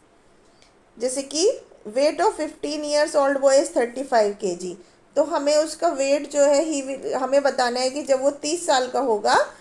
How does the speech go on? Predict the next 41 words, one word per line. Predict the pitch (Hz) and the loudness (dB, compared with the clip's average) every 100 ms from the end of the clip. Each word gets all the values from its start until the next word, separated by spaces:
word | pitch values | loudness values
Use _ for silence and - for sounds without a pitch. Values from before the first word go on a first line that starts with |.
| - - | -8 -2
तो | |
उसका | 269 - 269 | -2 0 0
weight | 240 269 494 | 4 2 2
क्या | 302 240 | -2 -2
होगा। | 214 160 170 - _ _ - | -2 -8 -8 -10 _ _ -6
तो | 269 | 0
बच्चों, | 277 277 359 466 - _ _ _ - | 0 2 -2 -2 -6 _ _ _ -4
अ, | 247 254 247 - - | -2 0 -2 -4 -2
आप | 262 285 - | 0 0 -2
समझ | 285 294 | -2 0
सकते | 311 294 - | 0 -2 0
हैं | 294 294 294 | 0 0 -2
कि | 294 302 320 440 - _ _ _ _ _ | -4 -6 -4 -6 -8 _ _ _ _ _
ये | 240 285 | -6 -4
unitary | 262 262 277 277 320 | -2 -2 -2 -4 -2
method | 294 277 311 285 | -2 0 2 4
है, | 302 | 4
उसके | 311 294 | 2 -2
लिए | 285 311 | -2 -2
सबसे | 285 302 | -2 -2
पहले | 285 269 277 | -2 0 0
fifteen | - 262 - 277 269 | -2 -8 -6 -6 0
years | 269 277 | -2 -2
के | 285 | -2
बच्चे | 262 262 269 | -2 -2 -4
का | 269 | -4
हमें | 269 269 277 277 - _ | -2 0 -2 -4 -16 _
एक | 262 277 | -2 -2
साल | - 269 254 | 0 2 2
में | 262 | 0
कितना | 269 262 254 254 | -2 -6 -2 0
weight | 254 254 254 262 | 2 2 0 -2
बढ़ | 233 233 | 2 2
रहा | 233 247 | 4 0
है | 254 247 | 2 0
वो | 240 | 0
निकालना | 240 247 247 240 240 | -2 -2 -2 0 -2
है | 247 254 285 | -2 -2 -2
और | 285 | -2
फिर | 269 233 | -4 -4
उसको | 226 285 | -2 2